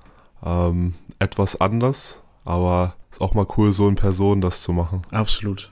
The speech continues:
Speaker 2: Auch wesentlich, wesentlich besser, muss ich wirklich sagen, wenn ich jetzt auch schon wieder mit vielen, vielen anderen Gästen aufgenommen habe. Also dieses Face-to-Face, das kann nichts ersetzen auf der ganzen Welt. Zoom ist ja schön und so weiter,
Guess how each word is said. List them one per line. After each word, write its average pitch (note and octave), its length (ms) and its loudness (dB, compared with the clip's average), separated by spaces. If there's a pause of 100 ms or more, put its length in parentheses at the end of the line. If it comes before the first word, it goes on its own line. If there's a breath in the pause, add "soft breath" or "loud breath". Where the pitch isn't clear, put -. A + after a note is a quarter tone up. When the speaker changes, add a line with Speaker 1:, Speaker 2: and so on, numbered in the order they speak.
Speaker 2:
Auch G#2+ 160 -2
wesentlich, A2+ 400 2
wesentlich A#2 320 2
besser, A2 220 2
muss A2 140 2
ich G#2+ 100 0
wirklich A2 200 -2
sagen, A2+ 240 2
wenn A2+ 80 4
ich A2 60 2
jetzt A2+ 160 -2
auch A2+ 80 -6
schon A#2+ 220 2 (400 loud breath)
wieder A#2+ 160 6
mit A2 160 2
vielen, C3 420 2
vielen B2+ 180 2
anderen C3 220 6
Gästen A#2+ 240 4
aufgenommen A#2+ 400 2
habe. A2+ 240 4
Also G#2+ 140 2
dieses A2 160 0
Face-to-Face, A#2 560 -2
das G#2 120 -6
kann G#2+ 160 -2
nichts A2 200 0
ersetzen G#2 320 -2
auf G2 80 -4
der G#2 80 2
ganzen G#2 260 0
Welt. G2+ 160 2
Zoom C#3+ 240 4
ist C#3+ 140 0
ja B2+ 100 6
schön C3+ 280 6
und A#2+ 100 6
so A#2 100 2
weiter, A2 300 0